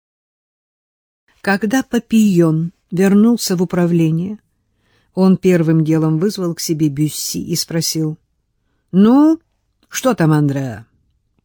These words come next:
«Ну, вы же знаете этих корсиканцев», — с раздражением буркнул Бюсси.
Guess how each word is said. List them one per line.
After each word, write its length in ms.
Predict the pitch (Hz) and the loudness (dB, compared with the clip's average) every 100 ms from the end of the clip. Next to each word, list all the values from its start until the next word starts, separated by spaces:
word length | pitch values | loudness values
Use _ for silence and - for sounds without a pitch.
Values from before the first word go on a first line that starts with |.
| _ _ _ _ _ | _ _ _ _ _
«Ну, 160 | 175 190 | 2 4
вы 80 | |
же 140 | 180 185 | 4 2
знаете 360 | 190 247 214 | 2 -2 -2
этих 260 | 156 156 - | -6 -6 -12
корсиканцев», — 1000 | - 156 - 156 - 82 - - - - _ _ _ _ _ _ _ | -8 -6 -4 -8 -8 -14 -12 -14 -14 -20 _ _ _ _ _ _ _
с 100 | - | -4
раздражением 800 | 185 165 151 165 165 160 156 151 | -2 0 0 -2 0 0 0 -2
буркнул 420 | 143 156 - 143 | -4 -8 -6 -6
Бюсси. 560 | 131 143 - - 220 | -4 -6 -8 -8 -8